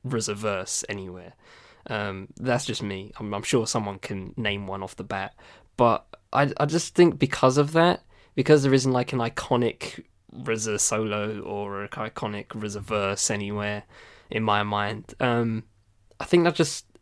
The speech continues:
takes away from it, and <sighs> I, I, I guess, uh, uh, I, I mean, he's firmly obviously in the ra-, uh, producer who raps, right?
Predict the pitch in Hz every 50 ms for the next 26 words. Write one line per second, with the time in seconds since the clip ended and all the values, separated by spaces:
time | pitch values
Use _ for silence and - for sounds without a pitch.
0 | - 143 - - 160 151 - - - 131 117 120 117 123 135 147 143 - - 156
1 | 156 170 180 190 170 - - - - 139 139 139 135 135 131 131 127 127 127 143
2 | - - - - - _ _ _ _ _ _ - - - - - - - _ _
3 | _ - - - 135 - - - - - 139 143 - _ _ _ _ - - -
4 | - - - _ - 147 151 - 233 226 214 - - - - 143 139 139 - -
5 | - - - - - - 131 127 127 123 123 127 - - - _ _ _ _ _
6 | _ _ _ _ _ - - - _ - - 156 - - - 185 190 202 202 208
7 | 214 202 - - 269 262 233 208 185 170 156 151 143 - 147 139 135 131 127 127
8 | 123 117 113 - - - 123 117 107 120 117 - - 131 117 127 120 110 - -
9 | 107 101 101 95 98 - - - - - 98 101 101 104